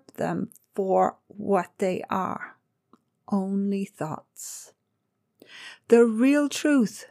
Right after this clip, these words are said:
is sitting right in front of you. That spiritual being, your dog, your best friend,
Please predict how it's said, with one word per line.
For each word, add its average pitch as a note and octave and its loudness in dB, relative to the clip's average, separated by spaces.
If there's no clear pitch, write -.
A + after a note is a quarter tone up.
is G#3 2
sitting B3+ -2
right B3 2
in A#3+ 2
front G3 -4
of - -12
you. - -6
That G#3 -6
spiritual B3+ -2
being, F#3 2
your G3+ 2
dog, A3 2
your G3 -2
best - -4
friend, F3 -6